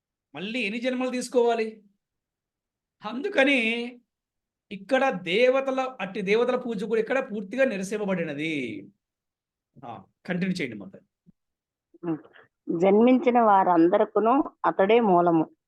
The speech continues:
Speaker 2: అతని కంటేనూ గొప్పవారెవరునూ లేరు. అతడు అసమౌధ్య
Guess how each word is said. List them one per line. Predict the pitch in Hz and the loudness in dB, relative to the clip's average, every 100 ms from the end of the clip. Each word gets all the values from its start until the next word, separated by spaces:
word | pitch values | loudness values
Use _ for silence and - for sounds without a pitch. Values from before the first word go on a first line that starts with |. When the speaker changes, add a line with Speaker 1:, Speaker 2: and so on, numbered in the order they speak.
| _ _ 120 | _ _ -6
Speaker 2:
అతని | 165 208 214 | 0 2 2
కంటేనూ | 208 214 233 240 247 | 2 2 2 0 0
గొప్పవారెవరునూ | 208 185 202 208 214 202 180 180 196 208 233 | 2 2 2 4 4 6 4 4 2 2 4
లేరు. | 208 170 165 - _ _ _ _ _ _ _ - | 4 4 2 -4 _ _ _ _ _ _ _ -8
అతడు | 190 208 202 285 262 - - _ _ _ - | -2 2 4 6 6 2 -6 _ _ _ -2
అసమౌధ్య | 208 - 233 240 240 214 170 175 226 - | -2 2 2 6 4 2 -2 4 4 4